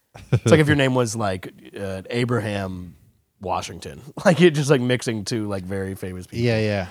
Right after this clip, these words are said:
Speaker 2: No, that's what I always do. I always go by, uh, um, who was the Unabomber? <laughs> That's,
Speaker 1: Ted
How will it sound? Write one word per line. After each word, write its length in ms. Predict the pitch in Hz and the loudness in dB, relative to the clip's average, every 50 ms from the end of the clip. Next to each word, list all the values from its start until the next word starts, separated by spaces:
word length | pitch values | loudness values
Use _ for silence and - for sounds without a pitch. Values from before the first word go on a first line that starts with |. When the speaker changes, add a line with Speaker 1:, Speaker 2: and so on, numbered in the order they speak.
| - - | -8 -6
Speaker 2:
No, 100 | 104 104 | -4 -2
that's 200 | 117 110 - - | -2 -2 -2 -2
what 100 | 110 95 | -2 0
I 140 | 98 107 | 0 0
always 260 | 107 98 95 92 87 82 | 0 0 0 -2 -4 -6
do. 200 | 87 92 92 98 | -6 -6 -6 -4
I 140 | 104 110 110 | -4 -2 -2
always 220 | 107 104 104 92 | -2 -2 -4 -4
go 200 | 87 92 95 92 | -4 -6 -6 -6
by, 320 | 90 90 90 85 82 82 82 | -4 -6 -6 -6 -6 -8 -8
uh, 640 | 80 78 80 80 80 78 90 90 87 82 82 80 | -10 -10 -12 -14 -14 -14 -14 -14 -12 -12 -12 -14
um, 200 | 80 80 82 - - _ _ _ _ - | -14 -16 -18 -20 -20 _ _ _ _ -6
who 80 | - 139 | -2 -2
was 120 | 143 131 | 0 0
the 140 | 123 110 98 104 | 0 0 2 2
Unabomber? 600 | 120 127 120 107 117 117 107 - 202 190 165 - - | 2 2 2 0 0 -2 -2 0 2 2 2 2 2
<laughs> 60 | - | 2
That's, 280 | 160 135 120 113 117 - | 2 2 2 0 -4 -4
Speaker 1:
Ted 180 | - - 156 | 0 2 2